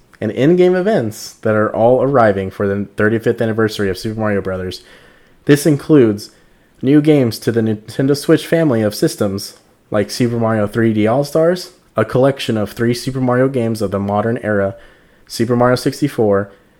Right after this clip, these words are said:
Super Mario Sunshine, and last but not least, Super Mario Galaxy. We also have Super Mario Bros. thirty-five, a thirty-five player online battle, battle in the world of the original Super Mario Bros.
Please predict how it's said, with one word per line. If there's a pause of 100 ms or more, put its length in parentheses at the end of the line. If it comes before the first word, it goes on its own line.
(240)
Super
Mario
Sunshine, (180)
and
last
but
not
least,
Super
Mario
Galaxy. (600)
We
also
have
Super
Mario
Bros.
thirty-five, (520)
a
thirty-five
player
online
battle, (160)
battle (480)
in
the
world
of
the
original
Super
Mario
Bros.